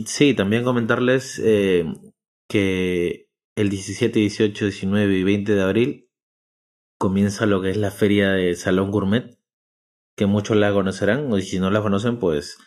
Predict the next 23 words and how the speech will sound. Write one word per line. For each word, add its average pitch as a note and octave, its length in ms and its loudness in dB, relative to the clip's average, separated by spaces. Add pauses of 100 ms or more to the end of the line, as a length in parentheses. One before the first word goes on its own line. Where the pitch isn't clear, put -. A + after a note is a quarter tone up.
(260)
aquí F#2+ 200 -2
estamos G2 320 -2
para G2 120 0
informarles, G2 800 -2 (420)
que G#2+ 220 4
es A2 180 -2
una A#2 420 2
feria A#2+ 260 2
de A#2 60 4
alimentación A2+ 520 0
y B2 100 4
bebidas B2 580 2 (440)
dedicada A2 640 2
a A2 60 -2
productos G#2+ 380 0
de A2 80 -2
calidad G#2 480 0 (420)
y A2+ 120 4
delicatessen A2 720 0
número C3 320 4
uno C#3 200 2
en B2+ 80 0
Europa. G#2 580 0